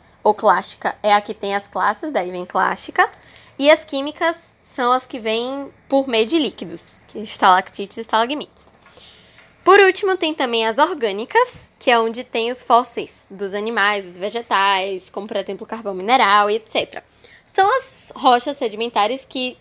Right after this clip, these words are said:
vão trazendo sedimentos que vão cobrir e preservar um fóssil dentro dela,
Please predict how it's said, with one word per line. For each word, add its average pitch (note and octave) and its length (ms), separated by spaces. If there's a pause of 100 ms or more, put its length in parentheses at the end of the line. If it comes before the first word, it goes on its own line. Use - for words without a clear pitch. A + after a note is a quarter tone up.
(120)
vão A3 400 (200)
trazendo G#3 360
sedimentos A3+ 520
que C#4 100
vão B3+ 160
cobrir C4 500 (380)
e C#4+ 800
preservar B3+ 500
um E4 80
fóssil C4+ 380
dentro C#4 280
dela, D#4 320